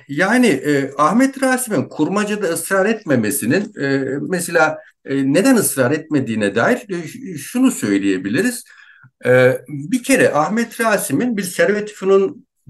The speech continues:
dönemin, e, Servet-i Fünuncular gibi, e, Fransızca altyapısı sağlam değil. Bu Darüşşafaka'da öğrendiği kadarıyla bir Fransızcası var. Ya, Fransızcadan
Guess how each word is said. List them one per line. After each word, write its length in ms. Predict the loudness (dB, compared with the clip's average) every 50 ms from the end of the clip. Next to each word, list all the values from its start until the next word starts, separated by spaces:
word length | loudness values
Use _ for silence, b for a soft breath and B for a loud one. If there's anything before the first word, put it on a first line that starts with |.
| -2 2
dönemin, 540 | 4 4 6 6 4 4 2 0 -2 -4 -4
e, 120 | -4 -2
Servet-i 360 | -2 -2 -2 -2 -2 -2 -2
Fünuncular 540 | -4 -2 0 0 0 -2 -2 0 2 2 2
gibi, 280 | 0 0 -4 -4 -4 -2
e, 460 | -4 -4 -4 -4 -2 0 0 0 0
Fransızca 600 | -2 -2 -2 -2 -2 -2 -2 -4 -6 -2 0 0
altyapısı 480 | 0 -2 -2 -4 -4 -4 -4 -8 -8 -6
sağlam 500 | -4 -2 0 2 2 2 2 2 0 0
değil. 320 | -2 -6 -8 -10 -12 -12 _ _ _ _
Bu 160 | -4 -4 0 2
Darüşşafaka'da 840 | 2 2 2 0 -2 -6 -8 -10 -8 -8 -6 -6 -4 -4 -4 -2
öğrendiği 460 | -2 0 2 2 4 4 4 2 2
kadarıyla 440 | 0 -2 -4 -4 -4 -4 -4 -6 -8
bir 40 | -10
Fransızcası 760 | -10 -6 -6 -6 -4 -6 -8 -10 -10 -10 -10 -10 -8 -6 -2
var. 220 | 0 0 0 -2 -8 b b b b b b b b b b b -8
Ya, 60 | -6
Fransızcadan 920 | -2 0 2 2 2 0 -2 -8 -8 -4 -4 -2 0 0 0 0 -2 -6